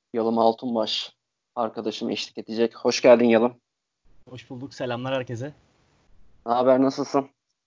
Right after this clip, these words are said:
Speaker 2: İyi, ne olsun işte. Pandemiden atlatıp kendimizi çıkarmaya çalışıyoruz. Sen
Speaker 1: Ee,
Speaker 2: nasılsın? Nasıl gidiyor?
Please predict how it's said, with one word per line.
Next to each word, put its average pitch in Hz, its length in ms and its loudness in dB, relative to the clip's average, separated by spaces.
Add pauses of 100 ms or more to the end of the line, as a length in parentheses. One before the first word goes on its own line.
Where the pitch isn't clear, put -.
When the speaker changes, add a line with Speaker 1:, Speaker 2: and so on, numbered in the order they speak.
(320)
Speaker 2:
İyi, 240 180 -10
ne 254 40 0
olsun 240 300 -2
işte. 185 440 -2 (1120)
Pandemiden 185 500 4
atlatıp 175 460 -4
kendimizi 165 400 -2
çıkarmaya 170 420 2
çalışıyoruz. 127 720 -4 (2000)
Sen 170 120 2
Speaker 1:
Ee, 170 40 4
Speaker 2:
nasılsın? 110 440 0
Nasıl 156 180 -12
gidiyor? 156 300 2